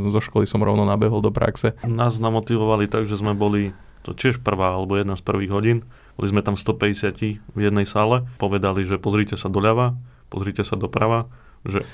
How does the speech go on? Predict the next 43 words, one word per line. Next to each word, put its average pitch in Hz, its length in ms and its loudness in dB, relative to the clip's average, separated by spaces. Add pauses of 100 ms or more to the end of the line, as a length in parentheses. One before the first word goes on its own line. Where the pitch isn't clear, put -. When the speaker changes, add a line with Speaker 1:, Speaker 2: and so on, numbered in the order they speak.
(120)
Speaker 2:
<laughs> 127 240 6
jeden 123 240 4
z 123 80 -4
týchto 120 260 0
dvoch 113 220 2
určite 113 420 -2
skončí 123 640 2
<laughs> 127 100 4
vedľa 123 220 2
vás. 135 320 4 (1040)
No, 101 260 2
takže 110 260 6
začínali 127 400 4
sme, 101 140 0
tuším, 101 280 -4
stopäťdesiat, 101 640 0
stodvadsať, 95 680 0
neviem 98 320 2
presne 101 360 2
ten 95 140 2
počet, 120 480 2
skončili 104 460 0
sme 95 160 2
dvaciati, 107 600 2 (140)
tuším, 101 320 0
do 95 100 4
Vianoc 95 380 4
už 90 160 -4
to - 140 -4
bolo, 95 240 2
takže 92 260 0
nejakí 95 280 2
päťdesiati, 95 520 0
šesťdesiati 95 480 -2
sme 95 160 2
tam 95 200 0
len 95 140 2
boli, 92 220 0
lebo 95 240 2
to, 92 300 0 (340)
to - 120 -12
bolo - 160 0
šalené. - 420 -8